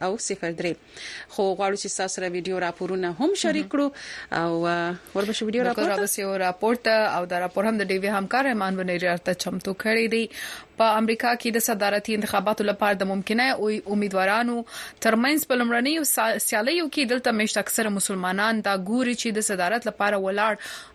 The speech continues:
Speaker 2: دواړه ولسمشر-، مشران یا مشرانو صدر جو بایدن او په، او پخوانی صدر ډونالډ ټرمپ کې کوم یو د اسرائیل او د حماس په روانه جګړه کې څه تګلاره لري.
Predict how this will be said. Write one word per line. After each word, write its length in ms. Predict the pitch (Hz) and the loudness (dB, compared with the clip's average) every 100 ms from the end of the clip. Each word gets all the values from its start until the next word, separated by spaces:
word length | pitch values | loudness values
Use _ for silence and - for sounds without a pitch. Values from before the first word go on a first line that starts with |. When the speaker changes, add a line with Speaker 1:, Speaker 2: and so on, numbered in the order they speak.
| 196 196 | -6 0
Speaker 2:
دواړه 560 | 247 277 311 240 220 190 | 2 2 2 2 0 -2
ولسمشر-، 720 | 196 208 - 196 - 202 202 - - - - | -2 -2 -2 -4 -2 -2 -4 -6 -16 -8 -2
مشران 420 | 196 214 214 220 | 0 2 2 0
یا 120 | 214 | -2
مشرانو 520 | 202 - 208 220 208 | -2 -2 0 0 0
صدر 280 | 190 196 190 | -2 -4 -4
جو 200 | 180 185 | -2 -2
بایدن 500 | 180 185 196 202 202 | 0 0 2 -2 -4
او 260 | 190 196 196 | -2 -4 -4
په، 280 | - 190 190 - - - - | -2 -2 -2 -10 -16 -16 -6
او 280 | - 170 180 | -2 0 0
پخوانی 420 | 180 - 190 233 | -2 -2 0 0
صدر 260 | - 196 190 | -2 -2 -2
ډونالډ 360 | 180 180 180 - | -2 -2 -4 -2
ټرمپ 240 | 226 226 - | 0 0 -2
کې 120 | 214 - | -6 -4
کوم 260 | - 262 247 | 0 2 2
یو 220 | 226 233 | 0 -2
د 80 | 196 | -2
اسرائیل 500 | 185 - 196 214 220 | -4 -2 -2 -2 -2
او 140 | 202 | -4
د 80 | 190 | -4
حماس 460 | 185 185 220 262 - | -4 -2 0 -2 0
په 60 | 202 | 0
روانه 280 | 190 214 202 | 2 0 -2
جګړه 280 | 269 220 | -4 -4
کې 200 | 247 277 269 - - - - - | -2 -4 -4 -10 -14 -16 -20 -6
څه 100 | - 453 | -2 0
تګلاره 500 | 359 226 220 233 190 | 0 0 2 2 0
لري. 340 | 165 - - | -4 -6 -8